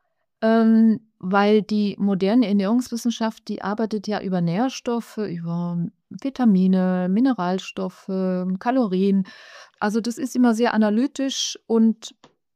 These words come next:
wir Menschen sind ja mehr als nur eine Maschine, die diese Nährstoffe aufnimmt. Und deswegen, ähm, habe ich da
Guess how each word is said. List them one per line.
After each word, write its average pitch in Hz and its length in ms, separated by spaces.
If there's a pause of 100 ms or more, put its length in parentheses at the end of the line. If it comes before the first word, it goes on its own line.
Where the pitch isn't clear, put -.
(240)
wir 202 240
Menschen 220 320
sind 208 180
ja 196 120
mehr 190 340
als 180 220
nur 190 160
eine 180 160
Maschine, 196 460
die 180 160
diese 175 200
Nährstoffe 185 480
aufnimmt. 202 680 (960)
Und 185 160
deswegen, 214 600 (640)
ähm, 190 420 (360)
habe 196 260
ich - 120
da 202 240